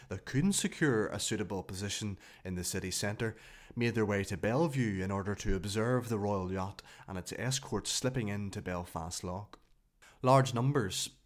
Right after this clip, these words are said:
some carrying Union Jacks, gathered at vantage points along the Antrim Road, such as Waterloo Road,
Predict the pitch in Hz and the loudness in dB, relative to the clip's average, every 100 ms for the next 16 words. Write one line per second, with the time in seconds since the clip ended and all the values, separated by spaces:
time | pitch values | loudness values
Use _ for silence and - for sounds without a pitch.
0 | _ - 127 127 123 120 110 104 101 101 | _ -4 0 0 -2 -2 0 0 -2 -2
1 | 87 87 101 104 117 - - - - - | -4 -4 -2 -4 -6 -10 -12 -14 -20 -8
2 | 127 131 131 110 - 104 110 135 135 98 | -4 0 0 0 -2 -4 -2 0 -2 -6
3 | - - 104 90 - 98 98 95 95 90 | 2 4 4 0 -2 -2 -2 -4 -2 -4
4 | 95 90 85 98 117 95 - 107 - 90 | -4 -6 -2 -2 -2 -4 -6 -6 -4 -4
5 | - - - - - 90 120 120 113 101 | -4 -8 -18 -16 -6 -2 0 0 2 2
6 | 110 127 127 | 4 4 2